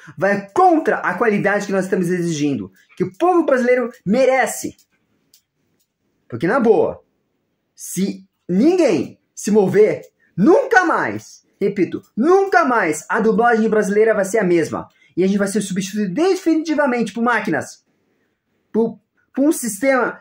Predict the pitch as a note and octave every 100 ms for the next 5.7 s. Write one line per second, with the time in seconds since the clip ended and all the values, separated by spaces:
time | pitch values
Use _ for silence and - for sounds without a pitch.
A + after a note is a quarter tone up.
0 | _ G#3+ - A3+ G3 A3 G#3+ G3+ F#3+ F4+
1 | A#4 F#4+ D4 C#4 A#3 F3 G#3 A#3+ B3+ -
2 | _ _ - A#3 C4+ A#3+ A3 C#4+ D4 G3+
3 | - _ F3+ F3+ A#3+ A3+ A3+ _ _ _
4 | _ _ - B3 B3 - D3+ A2+ - E3+
5 | G#3+ A3+ G#3+ G#3+ G#3+ A#3 A3+